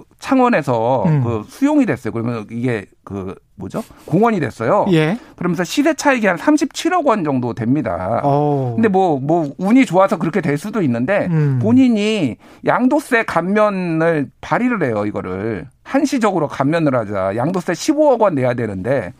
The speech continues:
Speaker 1: 뭐 이런 게 지금 최근에 케이비에스 보도로 이제 알려-, 알려졌거든요.
Speaker 2: 정말 미치겠다.
Speaker 1: 예, 뭐
Speaker 2: 야.
Speaker 1: 이런 법안이 있다라든지 김상돈 의왕시장, 여기 민주당인데
Speaker 2: 예.
Speaker 1: 이거는 재개발, 재건축 지구에다가
Speaker 2: 음.
Speaker 1: 자신의 처,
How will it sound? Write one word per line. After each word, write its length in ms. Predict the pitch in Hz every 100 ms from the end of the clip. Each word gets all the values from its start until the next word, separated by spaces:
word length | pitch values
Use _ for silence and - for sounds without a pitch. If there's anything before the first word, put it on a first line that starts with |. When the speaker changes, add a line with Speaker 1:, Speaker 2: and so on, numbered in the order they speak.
| - - -
Speaker 1:
뭐 120 | 143
이런 220 | 220 262
게 140 | 269 202
지금 200 | 165 160
최근에 300 | 302 262 220
케이비에스 440 | - 339 302 -
보도로 400 | 220 151 160 170
이제 140 | 131 123
알려-, 240 | 127 120 127 - -
알려졌거든요. 640 | - 147 151 127 139 117 196
Speaker 2:
정말 240 | - 175
미치겠다. 920 | 202 104 - - 294 - 147 104 101 156
Speaker 1:
예, 240 | 135 113 101
뭐 180 | - 160
Speaker 2:
야. 120 | 107 92 80 185
Speaker 1:
이런 540 | 220 240 233 220 202
법안이 360 | 185 175 180 175
있다라든지 560 | 127 165 151 143 131 131
김상돈 840 | - 233 269 302 277 269 254 196
의왕시장, 560 | 151 170 185 165 147 127
여기 160 | 156
민주당인데 880 | 143 151 175 202 175 139 131 208 120
Speaker 2:
예. 60 | 160
Speaker 1:
이거는 560 | 147 - 202 208 151 - - -
재개발, 500 | 202 233 240 190 147
재건축 420 | 180 226 254 -
지구에다가 840 | 208 175 170 160 151 202 185 110
Speaker 2:
음. 40 | 175
Speaker 1:
자신의 420 | 147 117 202 180
처, 460 | - 294 285 143